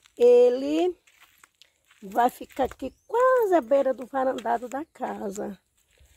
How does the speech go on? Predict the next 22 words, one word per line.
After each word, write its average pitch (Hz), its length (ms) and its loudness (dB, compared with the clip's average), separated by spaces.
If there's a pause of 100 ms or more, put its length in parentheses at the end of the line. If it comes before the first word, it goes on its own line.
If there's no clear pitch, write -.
(280)
Ele 302 120 -10
tá 330 140 0
muito 277 340 0
lindo, 196 300 -2
ó. 180 100 0
Por 254 200 -6
enquanto, 311 720 0 (760)
eu 254 100 -4
vou 247 320 -2
manter 269 460 4
ele 233 120 0
assim. 226 480 -4
Nesse 208 340 -4
aqui 233 200 -10
eu 226 100 -4
não 226 300 -2
vou 208 200 -2
mexer. - 540 -6 (540)
Estou - 180 -4
mostrando 254 500 -2
pra 202 200 -8
vocês, 208 680 0